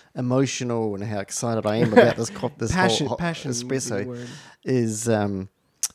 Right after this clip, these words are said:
Speaker 1: I remember going to Australia, my wife and I, for a, a conference over there, and we went, we're walking at lunchtime just around the place we were, and we
Speaker 2: Yeah.
Speaker 1: came across a,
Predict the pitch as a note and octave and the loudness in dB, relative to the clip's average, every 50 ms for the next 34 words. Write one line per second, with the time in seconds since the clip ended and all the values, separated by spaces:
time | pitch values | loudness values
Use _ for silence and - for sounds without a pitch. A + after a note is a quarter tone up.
0 | - - B2+ C#3+ C3+ B2+ A#2+ A#2+ A2 G#2+ B2 A2+ G#2+ - G#2 G2 - - - - | -4 0 0 2 2 2 0 0 0 0 0 0 0 -2 -4 -4 -4 -4 -2 0
1 | C3+ B2+ B2+ A2+ G2+ G#2+ G#2+ G#2+ G#2+ A2 A2 G#2+ - A2+ G#2+ G#2 G#2 G#2+ G#2 - | 0 0 2 0 0 0 0 0 0 0 0 -2 -4 -6 -4 -4 -4 -4 -4 -6
2 | - G2+ G2+ G2+ F#2+ F#2 F#2 F2+ - - - - A#2+ A2+ - A#2+ G#2+ - - A#2 | -6 -4 -2 -2 -4 -4 -6 -8 -12 -6 -4 -4 -4 -2 -4 -6 -6 -4 -2 -2
3 | A2 G2+ G#2 G2+ G#2+ A2 G#2+ G#2+ G#2 G2+ - - - - A2 G#2+ A2 A2 A#2 B2+ | -2 -2 -4 -4 -4 -2 -2 0 0 -2 -4 -6 -8 -6 -6 -4 -4 -2 -2 -2
4 | C#3 - B2+ A#2 A2 A2+ C3+ C3+ - A#2+ A2+ G2+ F#2+ A2 A#2 A#2+ - - - A#2 | -4 -4 -4 -4 -2 -2 -2 -4 -4 -6 -8 -8 -6 -6 -6 -8 -8 -8 -6 -6
5 | G#2+ G2+ - - - - - - _ - - G#2+ - - A2+ A2 G#2+ G#2 G2 F#2 | -6 -6 -8 -12 -20 -20 -20 -20 _ -16 -16 -10 -6 -4 -4 -4 -4 -6 -8 -8
6 | - - A2 G#2 - - G#2+ G#2 G#2 A2+ A2+ A2+ - - G2+ G2+ G2+ G2+ C#3+ C#3 | -6 -4 -4 -4 -4 -4 -4 -4 -2 0 0 0 0 -2 -4 -4 0 2 2 2
7 | C3+ B2 B2 B2 - A2+ - - G#2 G2 - | 2 0 -2 -4 -6 -6 -4 -4 -6 -6 -6